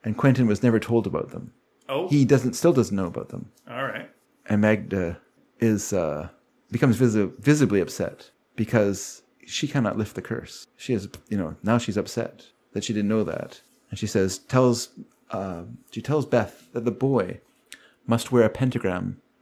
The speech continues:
Speaker 1: every day of his life.
Speaker 2: <laughs> Okay.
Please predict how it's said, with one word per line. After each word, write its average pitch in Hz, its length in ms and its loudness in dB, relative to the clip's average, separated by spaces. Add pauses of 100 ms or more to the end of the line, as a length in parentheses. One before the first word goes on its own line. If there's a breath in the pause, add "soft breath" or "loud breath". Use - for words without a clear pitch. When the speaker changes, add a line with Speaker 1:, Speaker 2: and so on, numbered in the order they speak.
(160)
Speaker 1:
every 107 300 -2
day 98 180 -2
of 92 120 -4
his - 180 -12
life. - 640 -12
Speaker 2:
<laughs> - 80 -20
Okay. - 640 -6